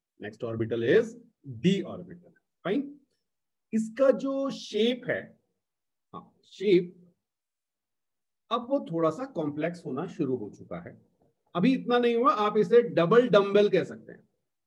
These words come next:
अलग अलग नामों से बुलाया जाता है, तो कुछ इसे कहते हैं double dumbbell। दो dumbbell दिख रहे हैं आपको।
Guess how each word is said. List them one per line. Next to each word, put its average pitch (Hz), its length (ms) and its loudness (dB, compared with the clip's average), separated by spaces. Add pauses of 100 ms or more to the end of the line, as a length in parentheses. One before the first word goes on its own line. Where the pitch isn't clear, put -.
(480)
अलग 185 160 2
अलग 214 180 6
नामों 175 280 2
से - 100 -2
बुलाया 147 280 0
जाता 156 280 -4
है, 220 100 -8
तो - 240 -16
कुछ 185 260 -4
इसे 175 180 -6
कहते 160 200 -6
हैं 240 180 -4
double 160 380 2
dumbbell। 127 400 2 (500)
दो 139 240 6
dumbbell 226 340 6
दिख 226 120 6
रहे 240 100 4
हैं 233 80 4
आपको। 311 220 -6